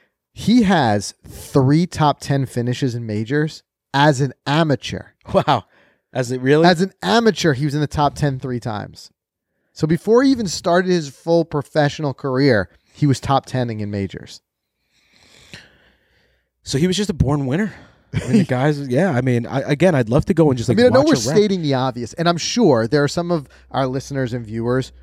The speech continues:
Speaker 1: who, you know, we're old enough to, to gotten
Speaker 2: Yeah.
Speaker 1: to see him play and are like, like, "No kidding,
Speaker 2: Yeah,
Speaker 1: guys."
Speaker 2: I
Speaker 1: They're,
Speaker 2: am.
Speaker 1: like, yelling at the screen.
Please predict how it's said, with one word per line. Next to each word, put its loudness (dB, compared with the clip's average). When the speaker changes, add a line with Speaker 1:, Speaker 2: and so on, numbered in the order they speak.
Speaker 1:
who, 2
you -4
know, -2
we're 2
old 4
enough -4
to, -8
to -6
gotten 2
Speaker 2:
Yeah. -6
Speaker 1:
to -14
see -4
him 0
play 0
and 0
are -2
like, -2
like, -6
"No -2
kidding, 0
Speaker 2:
Yeah, -2
Speaker 1:
guys." 0
Speaker 2:
I -2
Speaker 1:
They're, 4
Speaker 2:
am. 4
Speaker 1:
like, -4
yelling 0
at -4
the -14
screen. -8